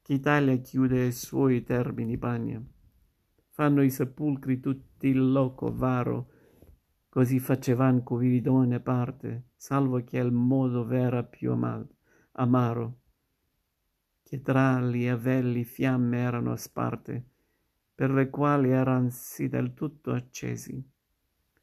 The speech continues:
che ferro più non chiede verrun arte, tutti lì coperchi era sospesi, e fuor n'uscivan sì duri lamenti,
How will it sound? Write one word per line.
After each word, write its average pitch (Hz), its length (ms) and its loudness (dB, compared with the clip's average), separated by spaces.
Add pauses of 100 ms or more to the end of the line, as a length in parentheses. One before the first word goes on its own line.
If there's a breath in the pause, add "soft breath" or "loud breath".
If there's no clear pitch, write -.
(460)
che 131 140 -4
ferro 123 480 0
più 127 240 0
non 127 240 2
chiede 127 440 0
verrun 123 520 -2
arte, 120 560 -6 (400)
tutti 139 400 -4
lì 135 320 2
coperchi 123 720 -2
era 120 300 -2
sospesi, - 760 -10 (460)
e 131 140 0
fuor 135 440 2
n'uscivan 127 800 0
sì 127 640 -4
duri 127 360 0
lamenti, 123 720 0